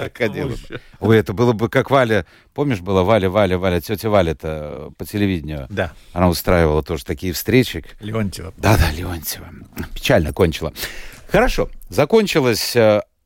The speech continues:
Speaker 1: молодость, закончилась вот та жизнь. Что тебя стукнуло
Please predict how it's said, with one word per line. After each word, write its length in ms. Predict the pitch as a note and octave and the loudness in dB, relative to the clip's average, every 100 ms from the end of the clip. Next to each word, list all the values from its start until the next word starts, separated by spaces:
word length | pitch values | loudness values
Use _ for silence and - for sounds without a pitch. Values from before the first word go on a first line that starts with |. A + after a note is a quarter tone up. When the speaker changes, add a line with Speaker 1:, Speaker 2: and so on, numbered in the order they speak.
| - | -4
Speaker 1:
молодость, 540 | B2 G3+ A3+ F#3 D#3+ | 0 2 2 2 0
закончилась 640 | A#2+ B2 D#3 C#3 A#2 G#2 - | 0 0 0 0 0 -2 0
вот 180 | G#2+ - | -4 0
та 200 | F3 G3 | 0 0
жизнь. 400 | F3 G#3 F3+ E3+ _ _ - - - - _ | 0 0 -2 -6 _ _ -20 -18 -20 -20 _
Что 300 | - - A3 | -14 2 2
тебя 300 | A3 C#3+ C#3 | 2 2 2
стукнуло 640 | - - G3+ - F#3+ F#3 | 2 0 0 2 4 4